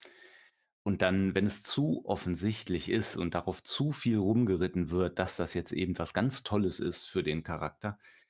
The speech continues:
dann kann das auch einen gegenteiligen Effekt haben. Also das war ja,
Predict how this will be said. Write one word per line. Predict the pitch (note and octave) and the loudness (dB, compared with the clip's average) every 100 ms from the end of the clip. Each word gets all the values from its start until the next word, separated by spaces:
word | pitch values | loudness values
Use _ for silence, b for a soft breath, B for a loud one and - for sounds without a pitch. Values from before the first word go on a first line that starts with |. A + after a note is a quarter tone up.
| B B _ | B B _
dann | F#2+ | -4
kann | - C3+ | 0 0
das | A#2+ - | 0 0
auch | G#2 G#2+ - - | 0 0 -2 -2
einen | G#2+ F#2+ | 0 2
gegenteiligen | G2+ F#2 E2 D#2 E2 E2+ | 2 0 0 -2 -2 -4
Effekt | - C#2 - - | -4 -8 -8 -8
haben. | C#2+ - D#2 B _ b b - | -8 -8 -14 B _ b b -4
Also | E2+ F2 - - | -2 -2 -6 -6
das | - F2+ - | -4 -2 0
war | G2 G2 | 2 2
ja, | A2 G2+ G2 G2 | 2 2 0 -2